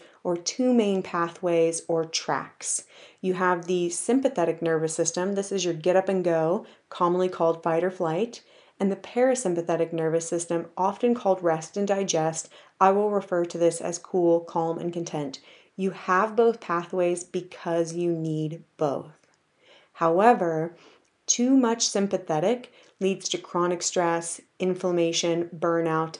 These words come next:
and fatigue. Most of us are dealing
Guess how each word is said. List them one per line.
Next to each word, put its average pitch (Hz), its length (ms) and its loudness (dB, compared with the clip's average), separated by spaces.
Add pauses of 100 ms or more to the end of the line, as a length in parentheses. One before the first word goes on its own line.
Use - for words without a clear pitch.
and 156 160 -4
fatigue. 139 540 -6 (800)
Most 202 400 4
of 233 100 2
us 214 180 4
are 202 120 2
dealing 170 500 2